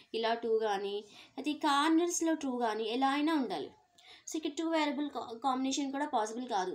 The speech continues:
నెక్స్ట్ మిగిలింది ఏంటి మనకి? only వన్. So, ఈ వన్కి విడిగా,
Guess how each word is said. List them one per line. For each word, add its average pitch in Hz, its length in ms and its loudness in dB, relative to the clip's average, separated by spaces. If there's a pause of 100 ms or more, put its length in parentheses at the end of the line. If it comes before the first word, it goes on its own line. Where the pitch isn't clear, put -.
(420)
నెక్స్ట్ 285 300 0
మిగిలింది 311 440 4
ఏంటి 285 160 0
మనకి? 285 280 -2
only 269 380 0
వన్. 226 240 -2 (680)
So, 269 200 0
ఈ 247 160 0
వన్కి 233 320 -2
విడిగా, 262 320 0